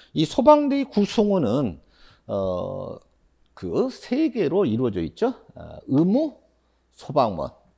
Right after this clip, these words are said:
의용 소방대원, 어, 여기에 나와 있지는 않지만 소방공무원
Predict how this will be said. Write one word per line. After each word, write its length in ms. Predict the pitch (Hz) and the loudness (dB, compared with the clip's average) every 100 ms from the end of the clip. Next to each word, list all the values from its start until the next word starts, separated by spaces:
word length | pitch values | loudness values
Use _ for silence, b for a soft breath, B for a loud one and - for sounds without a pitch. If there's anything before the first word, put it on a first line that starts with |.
| - | -2
의용 600 | 123 131 165 277 285 - _ _ _ _ | 2 4 4 4 0 -10 _ _ _ _
소방대원, 880 | _ - 135 117 90 - - 180 269 - | _ -6 -4 -4 -6 -10 -8 -6 -8 -10
어, 180 | 120 110 | -12 -6
여기에 340 | 123 196 262 247 | -2 0 0 0
나와 320 | 196 147 156 | 0 0 0
있지는 320 | 147 - 107 | 0 -4 -4
않지만 540 | 92 - 90 147 240 240 b b _ _ | -4 -6 -6 -2 -2 -4 b b _ _
소방공무원 1400 | - - 123 - 202 220 220 - 95 95 87 82 71 | -10 -6 -4 -2 -2 -4 -8 -6 -4 -4 -4 -4 -6